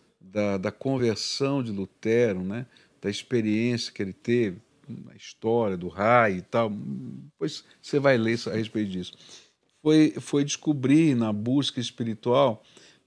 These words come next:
que a Bíblia tava acorrentada, né, e tava num vernáculo, numa língua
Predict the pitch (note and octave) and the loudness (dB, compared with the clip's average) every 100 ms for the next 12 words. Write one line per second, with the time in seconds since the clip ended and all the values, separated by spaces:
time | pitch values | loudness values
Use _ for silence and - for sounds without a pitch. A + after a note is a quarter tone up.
0 | _ D3 C#3+ B2 D3 D#3+ D#3 D#3 D#3 D3+ | _ 2 2 2 -2 0 -2 0 -2 -2
1 | D3 D3+ D3+ D3+ C#3+ A2+ A2+ A2+ G#2+ F#2+ | -2 -2 0 -2 -2 0 2 2 0 -6
2 | G2 _ _ _ - G2+ C3 - - - | -10 _ _ _ -14 -8 -6 -8 -20 -20
3 | - _ - D3+ - D3+ D3+ D#3 E3+ F3+ | -20 _ -4 -4 4 4 4 2 0 2
4 | D#3 C3 A#2 A#2+ C#3+ D#3 D3 - G#2 G#2 | 2 0 0 -2 0 -2 -4 -8 -6 -4
5 | A2+ C#3 A#2 A2+ D3 E3+ E3 A#2+ G2+ F#2 | -4 -2 -2 -2 -2 -2 -2 -4 -6 -8